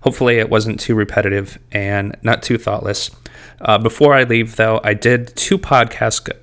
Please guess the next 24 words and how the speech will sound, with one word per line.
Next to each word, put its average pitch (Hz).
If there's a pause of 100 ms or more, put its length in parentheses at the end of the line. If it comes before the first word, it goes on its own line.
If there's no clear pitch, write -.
ago 104
promise 107 (140)
that 110
I 107
would 107
explain 104
why 101 (320)
my 107
kids 107
think 101
Ron 101
Paul 101
is 98
my 101 (520)
father. 147 (440)
And 107
it's 107
really 139
not 110
that 104
interesting 104
of 107
a 104
story. 101